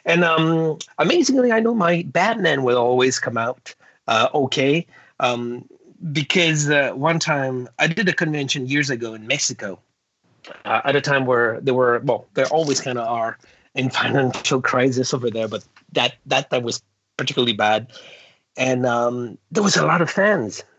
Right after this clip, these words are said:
And they couldn't afford anything that, that I had to sell because, you know, at, at shows that's, um, you know, I've lowered my price, but it, it was, couldn't do it. So I,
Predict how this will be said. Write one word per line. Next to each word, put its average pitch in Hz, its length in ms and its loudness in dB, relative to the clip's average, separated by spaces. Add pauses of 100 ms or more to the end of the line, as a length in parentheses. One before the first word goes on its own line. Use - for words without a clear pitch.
(240)
And 131 380 2
they 156 80 0
couldn't 190 240 2
afford 139 420 0
anything 135 420 2
that, 113 180 -4
that 113 180 0
I 104 80 2
had 113 280 0
to - 40 -12
sell 127 340 -2
because, 98 560 -8
you 120 80 -8
know, 104 220 -10 (160)
at, - 140 -12
at 131 180 -8
shows 107 280 -2
that's, - 300 -10 (640)
um, 87 580 -4 (320)
you 139 120 2
know, 127 60 2
I've 139 220 2
lowered 139 360 2
my 110 100 0
price, 113 380 -2
but 98 180 -8 (100)
it, 117 160 -8
it - 160 -14
was, 110 380 -8 (140)
couldn't 110 320 -8
do 117 100 -2
it. 101 100 -6
So 185 120 2
I, 156 180 0